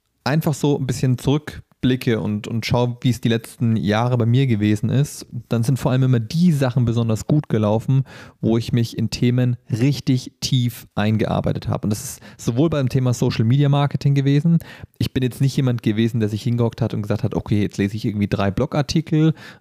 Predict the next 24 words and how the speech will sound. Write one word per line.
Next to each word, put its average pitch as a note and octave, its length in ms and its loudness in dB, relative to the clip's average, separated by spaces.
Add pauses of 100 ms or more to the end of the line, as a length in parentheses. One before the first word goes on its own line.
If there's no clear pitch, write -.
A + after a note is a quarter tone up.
ähm, G#2+ 260 2
schau, A2+ 300 0
was A#2 200 -2
die G#2+ 280 2
neuesten G#2+ 580 0
Influencer B2 840 0
in G#2+ 120 -2
Bezug A2 420 0
auf G#2+ 340 0
Social A2 360 0
Media A#2 260 2
Marketing A2+ 440 0
oder F2+ 120 0
Instagram A2 400 0
Marketing G#2 460 0
dort - 120 0
irgendwie F#3+ 180 2
posten D3 500 2 (340)
oder A2 140 0
guck - 200 -2
mir A2 60 0
ein G#2+ 100 2
YouTube-Video G2 600 2
an G#2+ 240 0